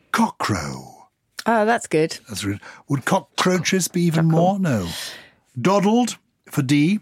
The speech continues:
Speaker 2: Mm-hmm.
Speaker 1: Four with, oh, this is wonderful. Uh, oh, I love, she's got four E's in her next word. Four, a word with four E's in it.
Speaker 2: Um.
Speaker 1: This is so good.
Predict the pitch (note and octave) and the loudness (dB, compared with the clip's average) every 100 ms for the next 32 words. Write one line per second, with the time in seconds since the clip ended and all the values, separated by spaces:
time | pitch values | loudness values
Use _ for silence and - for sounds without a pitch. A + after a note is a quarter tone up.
0 | _ A3 G#3+ A3 A#3+ - - D#3 D3 D3+ | _ 4 6 4 2 -4 -2 0 2 2
1 | F3 E3 A2+ F#2+ B2+ C#3+ G2+ D2+ - _ | 2 2 0 0 0 0 -2 -12 -18 _
2 | - - - A#2+ - - B2 A2+ B2+ F#3+ | -20 -10 -4 -4 -4 -2 0 2 2 4
3 | B3 D3 - - B2 D#3+ E3 - A3 G#3+ | 4 2 -2 -2 0 0 -2 -2 0 2
4 | F#3 E3+ D3+ A2+ A#2 A2 A#2 A2 - - | 2 2 2 2 0 2 0 -2 -6 -14
5 | - A#2 - F#2 E2 G2+ - - - D#3+ | -6 -4 -4 -6 -8 -8 -14 -20 -4 0
6 | D#3 C#3 C#3+ D3+ D#3 - D#3 D3 C#3+ D3 | 0 0 2 2 0 0 0 2 2 0
7 | E3+ - - - - - - - _ _ | -2 -8 -20 -18 -18 -20 -20 -20 _ _
8 | - G3+ G#3+ G#3+ G#3 G#3 G3+ G#3 G#3 G3+ | -2 2 4 4 4 4 4 4 2 2
9 | G3+ - _ _ _ _ _ _ - G#2+ | 0 -2 _ _ _ _ _ _ -6 -4
10 | F2+ - G#2 G2+ F2+ E2+ E2 | -4 -2 -2 -2 -4 -6 -10